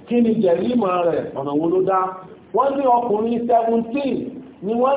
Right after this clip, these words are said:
jẹ́rìí tako wípé ó ṣépè fún àfáwà Abubakar,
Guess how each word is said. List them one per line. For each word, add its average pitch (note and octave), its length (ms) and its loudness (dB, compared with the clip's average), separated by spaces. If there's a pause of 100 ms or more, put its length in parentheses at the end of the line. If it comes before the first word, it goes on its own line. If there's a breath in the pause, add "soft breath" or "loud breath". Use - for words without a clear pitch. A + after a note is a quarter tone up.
(120)
jẹ́rìí A#3 580 0 (320)
tako G#3+ 420 4 (540)
wípé A#3+ 320 2 (560)
ó B3+ 140 2
ṣépè C4+ 320 0 (140)
fún G#3+ 240 2 (360)
àfáwà G#3+ 400 2 (100)
Abubakar, A#3 600 0